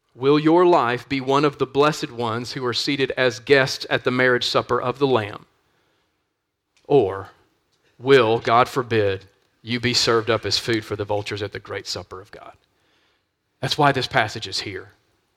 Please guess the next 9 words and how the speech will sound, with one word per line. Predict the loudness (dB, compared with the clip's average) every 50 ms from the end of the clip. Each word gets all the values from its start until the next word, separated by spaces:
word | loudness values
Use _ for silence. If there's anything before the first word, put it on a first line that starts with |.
| _ _ _ _ _ _ _ _ _ _ _ _ _ _ _ _ _ -8
to | -8 -6
confront | -6 -6 -8 -8 -6 -2 0 2 2 0 -2
you | -6 -8 -6 -6 -6
with | -6 -6 -6
the | -6 -6
reality | -6 -4 -2 2 2 4 4 4 2 -2 -4 -6 -10 _ _ _ _ _ _ _
of | -10 -8 -8
the | -8 -8 -8 -8
end. | -10 -12 -16 -20 -20